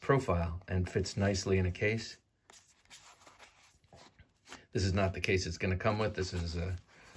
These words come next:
one of Mike's beautifully, beautiful, supple leather cases,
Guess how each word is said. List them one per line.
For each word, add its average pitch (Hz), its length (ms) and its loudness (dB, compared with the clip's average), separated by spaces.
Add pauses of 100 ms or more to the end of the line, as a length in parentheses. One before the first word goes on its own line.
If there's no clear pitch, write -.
(120)
one 101 140 0
of 90 100 2
Mike's 101 440 0 (480)
beautifully, 92 720 2 (200)
beautiful, 92 400 0
supple 92 360 0
leather 90 240 0
cases, 92 520 -2